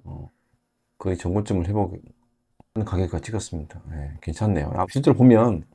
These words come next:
가서 보면 되게 좋아요. 예, 이 호수를 딱 조망할 수 있는 요쪽, 요쪽 라인의 동들 특히. 예. 그래서 그 밑에 이게 십이억이면 그 밑에 있는,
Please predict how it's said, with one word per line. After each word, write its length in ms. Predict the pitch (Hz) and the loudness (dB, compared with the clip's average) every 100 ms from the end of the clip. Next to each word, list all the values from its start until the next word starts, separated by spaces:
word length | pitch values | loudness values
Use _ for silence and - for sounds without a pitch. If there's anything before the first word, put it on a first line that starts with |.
| _ _ _ - - | _ _ _ -20 -10
가서 260 | 87 101 | -4 -2
보면 280 | 92 98 90 | -2 -2 -2
되게 180 | 92 90 | -2 -4
좋아요. 340 | 90 85 73 - _ - | -2 -4 -6 -12 _ -16
예, 220 | 80 76 78 | -10 -10 -12
이 60 | - - | -16 -8
호수를 200 | 107 101 - | -2 -2 -2
딱 160 | 85 | -4
조망할 260 | - 90 98 | 0 0 0
수 120 | - | -2
있는 160 | 80 78 | -4 -2
요쪽, 340 | 85 107 - - 85 | -2 -2 -6 -8 -6
요쪽 320 | 92 104 87 | -2 2 2
라인의 460 | 71 78 76 82 - | 2 0 -4 -8 -12
동들 540 | - 85 73 69 69 131 _ | -10 -8 -6 -4 -6 -8 _
특히. 440 | - _ - - 139 - | -20 _ -10 -8 -10 -12
예. 200 | - 85 - | -16 -16 -18
그래서 480 | - 117 127 127 113 | -6 2 4 6 4
그 100 | 107 | 6
밑에 560 | 107 143 139 110 113 135 | 6 6 6 6 6 2
이게 160 | 110 110 | 0 -2
십이억이면 840 | - 135 131 110 98 110 92 76 - | 0 4 4 4 4 2 2 -2 -2
그 80 | 101 | 2
밑에 340 | 135 139 135 | 2 4 6
있는, 640 | 117 120 131 131 127 123 | 6 6 4 4 2 0